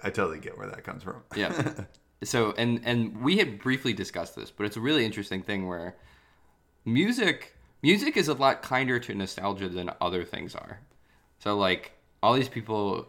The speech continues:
Speaker 2: you have, so if you have, like, really fond memories of, like, a video game or a T V show that you watched when you were way younger and you go back and revisit them, you're like, "Ooh, this is,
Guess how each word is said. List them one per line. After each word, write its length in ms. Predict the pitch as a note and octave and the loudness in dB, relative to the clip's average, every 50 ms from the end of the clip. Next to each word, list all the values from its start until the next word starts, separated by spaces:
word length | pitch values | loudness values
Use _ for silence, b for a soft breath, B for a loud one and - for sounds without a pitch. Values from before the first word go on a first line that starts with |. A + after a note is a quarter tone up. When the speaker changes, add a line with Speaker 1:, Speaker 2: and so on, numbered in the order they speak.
| - - | -6 0
Speaker 2:
you 140 | - A#2+ B2+ | 2 2 4
have, 200 | B2+ A2 F#2+ - - - - G2 | 2 2 -2 -6 -12 -12 -10 -6
so 160 | - A#2 A2 | -2 -2 -2
if 100 | G#2 G#2+ | 0 0
you 100 | A#2 B2 | 0 0
have, 140 | B2+ A#2+ G2+ | 0 0 -2
like, 220 | G#2 G#2 G2+ F#2 | -4 -6 -4 -2
really 160 | G2+ G#2 F#2+ F#2+ | -2 -2 -2 -2
fond 380 | - - G2 F2 F2 F2 - - b b b b b _ | -2 -2 -4 -4 -4 -6 -12 -16 b b b b b _
memories 420 | - G2+ G2+ G2 G2 G2 F#2+ F#2 F#2+ | -2 0 0 2 0 0 -2 -2 -4
of, 100 | F#2 D#2+ | -4 -4
like, 120 | F2+ F2 | -4 -4
a 60 | F2+ | -4
video 360 | F2+ - - F#2+ G2+ G2 F#2+ F2+ | -6 -6 -6 -2 0 0 0 0
game 480 | - F#2+ F2+ F2+ F2+ F2+ F2 E2+ F2 - | -2 -2 -2 -2 -4 -4 -6 -8 -8 -8
or 160 | - F2+ F2 | -6 -6 -6
a 80 | F2 F2 | -6 -6
T 160 | - - F#2+ | -6 -6 -8
V 200 | E2 F2 F#2+ F#2+ | -6 -4 -6 -6
show 420 | F#2 - G2 F2+ F2+ F2+ E2+ F2 b b b b b b b | -4 -4 -4 -2 -2 -4 -6 -8 b b b b b b b
that 120 | - F#2 | -6 -2
you 140 | F#2+ G2 F#2+ | -2 -2 0
watched 380 | F2+ F2+ E2+ F2+ F2+ - - F#2+ | 0 2 2 0 0 -2 -6 -6
when 120 | G2 F#2+ | -4 -4
you 120 | F#2 F2+ | -4 -4
were 120 | F2+ F2+ F2+ | -4 -4 -2
way 140 | F2 F2+ F2 | 0 0 0
younger 460 | F2+ F2+ F2 F2+ G2 G#2+ A#2+ C3+ C3+ | 0 0 -2 -2 -2 -2 0 0 0
and 100 | A#2+ G2+ | 0 0
you 80 | G2 | -2
go 140 | F2+ G2 F#2 | -2 -4 -4
back 280 | - F#2 F2+ F2 E2 - | 0 0 0 0 0 -4
and 120 | F2+ F2+ | -8 -8
revisit 400 | F2 F2 F2 G2 A2 G#2 G#2+ G2 | -8 -8 -6 -6 -6 -6 -6 -4
them, 160 | - F#2+ F2+ | -4 -4 -2
you're 180 | F2+ F2 F2 F2 | -2 -4 -6 -6
like, 240 | F2 F2 E2+ G2 b b b b b b b b b _ _ _ _ _ _ _ - | -6 -6 -8 -12 b b b b b b b b b _ _ _ _ _ _ _ -2
"Ooh, 1080 | F#3+ G3 G3 F#3 F#3 F3+ F3 E3 D#3+ D3+ D3 C#3 C3+ C3 B2+ B2 A#2+ A#2 A2+ A2+ A2 G#2+ | 0 2 4 6 6 6 8 8 8 8 8 6 6 6 4 4 4 2 2 0 0 0
this 420 | G2+ A#2+ C3 C#3 C3+ B2+ - - | 2 4 6 6 6 4 2 0
is, 600 | B2 A#2 A2 G2+ G2 G2+ F#2+ F2+ - - - - | 0 0 0 0 -2 -4 -6 -8 -10 -12 -14 -16